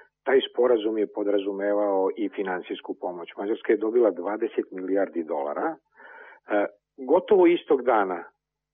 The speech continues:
nemačka kompanija Daimler je potpisala sa mađarskom vladom ugovor na osamsto miliona evra za izgradnju nove fabrike automobila koja treba bude gotova iduće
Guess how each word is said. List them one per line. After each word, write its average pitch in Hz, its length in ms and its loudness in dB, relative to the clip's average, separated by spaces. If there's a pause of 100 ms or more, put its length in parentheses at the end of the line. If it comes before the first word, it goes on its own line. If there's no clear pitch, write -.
nemačka 131 380 2
kompanija 120 560 0
Daimler 113 460 2
je 104 240 2
potpisala 107 600 -4 (140)
sa 95 120 -4 (120)
mađarskom 98 500 -6
vladom 98 360 -4 (760)
ugovor 110 360 2 (120)
na 98 60 -6 (220)
osamsto - 460 -8
miliona 107 600 -2
evra 92 400 -2 (760)
za 107 80 2
izgradnju 110 420 2
nove 117 280 0
fabrike 110 380 2
automobila 101 760 0 (720)
koja 95 180 -8
treba 98 180 -2
bude 101 160 0
gotova 92 380 -6
iduće 82 240 -8